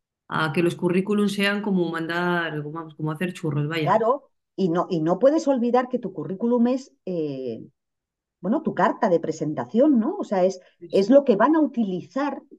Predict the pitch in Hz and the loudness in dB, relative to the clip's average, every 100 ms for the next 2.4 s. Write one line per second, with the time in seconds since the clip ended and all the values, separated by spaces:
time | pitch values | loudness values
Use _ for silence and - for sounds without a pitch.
0 | _ _ _ _ _ 175 165 156 139 123 | _ _ _ _ _ 0 2 2 2 0
1 | 113 - _ _ _ 147 135 147 147 135 | -6 -10 _ _ _ -2 0 0 0 -2
2 | 175 294 320 | 4 4 2